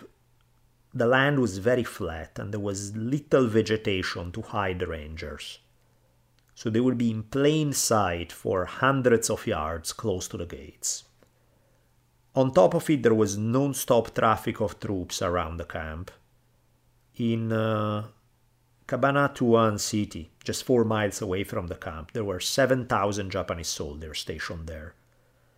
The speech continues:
And on top of it all, you had at least two hundred elite Imperial Army troops camping just a mile from the P O W camp.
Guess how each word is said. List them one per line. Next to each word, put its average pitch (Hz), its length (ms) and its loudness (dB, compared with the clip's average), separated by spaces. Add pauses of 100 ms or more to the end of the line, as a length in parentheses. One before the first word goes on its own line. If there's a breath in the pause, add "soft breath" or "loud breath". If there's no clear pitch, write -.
(380)
And 131 160 2
on 131 160 2
top 165 200 6
of 170 120 -2
it 151 140 -2
all, 127 320 6
you 113 160 4
had 98 260 2
at - 160 -6
least 107 320 -4
two 139 160 4
hundred 120 460 4
elite 107 380 0
Imperial 104 540 2
Army 95 320 0
troops 92 500 -4
camping 101 500 -6
just 98 240 -8
a 120 40 -2
mile 101 460 0
from 107 280 -8
the 98 60 -6
P 110 160 -6
O 92 60 -2
W 82 460 -6
camp. 78 440 -14